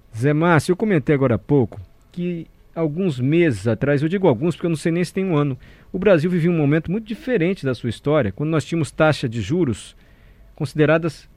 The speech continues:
baixíssimas para os padrões do Brasil. E como isso mudou rápido, né?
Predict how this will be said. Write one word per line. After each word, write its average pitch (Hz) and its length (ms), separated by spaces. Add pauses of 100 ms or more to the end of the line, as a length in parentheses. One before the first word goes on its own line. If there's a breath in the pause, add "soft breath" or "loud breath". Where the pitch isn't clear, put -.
(100)
baixíssimas 175 720
para 190 260
os 190 100
padrões 151 480
do 160 60
Brasil. 127 460 (280 soft breath)
E 196 60
como 277 220
isso - 140
mudou 208 220
rápido, 135 460
né? 151 120